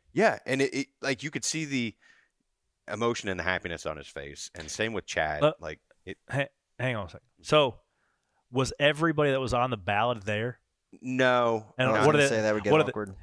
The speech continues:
Speaker 2: yeah, like, what are they, like, in a waiting room, like you're at the dentist? Like, uh, "Mister Knaus and Johnson, please head, come
Speaker 1: They,
Speaker 2: with me."
Speaker 1: they were in a separate room. Donnie was out in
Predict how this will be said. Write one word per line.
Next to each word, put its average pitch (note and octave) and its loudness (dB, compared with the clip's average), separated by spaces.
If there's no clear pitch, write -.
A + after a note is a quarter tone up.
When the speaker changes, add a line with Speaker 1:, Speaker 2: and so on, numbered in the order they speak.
Speaker 2:
yeah, B2 2
like, A#2+ -4
what C#3 4
are C3+ 4
they, B2+ 4
like, A2+ 0
in A2+ -2
a A2 0
waiting B2+ 2
room, B2+ -4
like A#2 0
you're A#2 0
at A2 -2
the G#2+ -6
dentist? A2+ 2
Like, C#3 4
uh, C3+ 6
"Mister D#3 2
Knaus F#2+ -6
and G#2+ -4
Johnson, G2+ -2
please - -2
head, F2+ -4
come A#2 0
Speaker 1:
They, D#3+ 6
Speaker 2:
with - -4
me." B2+ -4
Speaker 1:
they D#3 6
were G3+ 4
in C3 4
a G#2+ 2
separate - 0
room. D2 -16
Donnie G#2+ 4
was F#2 -2
out F2 2
in F2 -8